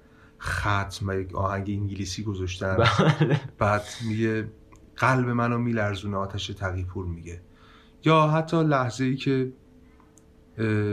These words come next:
Speaker 1: اون قضیه کتونی و بابای میگه: «اینا
Speaker 2: بله، بله.
Speaker 1: دیوونن»، پسره میگه: «اینا دیوونن». جذابه. ولی اینو گذاشته بودم که آخر بگم، ولی به نظر من یکی از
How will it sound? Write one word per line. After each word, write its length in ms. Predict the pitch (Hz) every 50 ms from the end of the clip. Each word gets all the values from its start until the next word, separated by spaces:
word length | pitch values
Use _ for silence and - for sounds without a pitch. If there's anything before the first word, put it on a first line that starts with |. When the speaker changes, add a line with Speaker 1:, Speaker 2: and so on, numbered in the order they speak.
| 101 98 98 95 95 92 92 - - _ _ _ - - - - - - - - - - - - - - - - - -
Speaker 1:
اون 180 | - 131 131
قضیه 600 | 127 - 127 117 110 110 117 120 120 120 120 117 120 - - - -
کتونی 600 | - - 110 107 107 - 117 110 110 113 120 120
و 300 | 117 110 101 98 92 92 - - - - -
بابای 420 | - 113 110 110 110 110 113 117
میگه: 240 | 120 120 110 110 117
«اینا 320 | 113 110 110 110 110 107
Speaker 2:
بله، 580 | 107 107 - - 101 107 107 107 107 110 110 107
بله. 80 | 98
Speaker 1:
دیوونن»، 760 | 90 87 120 117 107 113 117 110 110 107 107 104 101 98 98 98 - - - - - - - - - - - - - - -
پسره 360 | - 120 110 - 113 110 110
میگه: 200 | 110 113 110 113
«اینا 280 | 120 113 113 107 107 107
دیوونن». 720 | 107 104 110 104 98 98 107 101 95 95 92 90 90 87 90 - - - - - - - - - - - - - - - -
جذابه. 500 | - - 95 92 90 92 90 90 85 - - - - - - - - - _ - - - - - - - - - - - -
ولی 160 | 135 156 202
اینو 160 | 202 202 202
گذاشته 340 | 185 185 165 156 151 - 175
بودم 200 | 175 180 180 175
که 120 | 170 170
آخر 360 | 147 131 120 - - 135 123
بگم، 340 | 104 92 98 98 90 92 95
ولی 240 | 120 160 196 208 - - - - - -
به 80 | -
نظر 300 | 147 151 147 139 160 175
من 180 | 180 185 185 185
یکی 200 | 180 175 - 185
از 200 | 175 175 170 165